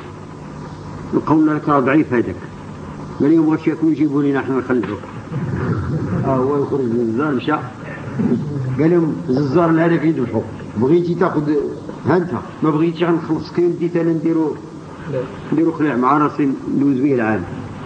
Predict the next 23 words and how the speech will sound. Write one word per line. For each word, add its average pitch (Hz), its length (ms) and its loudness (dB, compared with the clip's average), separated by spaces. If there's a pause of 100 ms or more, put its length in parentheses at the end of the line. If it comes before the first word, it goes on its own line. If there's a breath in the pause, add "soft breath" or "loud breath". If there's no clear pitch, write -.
(160)
وهذا 170 220 4
الحق. 123 280 0 (1040)
فهمنا 233 220 4
ولا 151 120 4
لا؟ 107 60 0 (960)
إيه. 127 180 2 (260)
كل 175 60 4
ما 196 260 2
انهار 185 240 4
الدم 185 340 0 (460)
وذكر 180 340 0
اسم 180 180 -4
الله 185 180 2
عليه 180 380 2 (360)
فكل. 156 320 2 (340)
فاسم 208 340 0
الله 202 260 4
تعالى 180 380 2 (240)
تحقق 214 340 0 (400)
هو 170 160 6
أنه 190 240 2
واجب 180 600 4
غير 202 540 4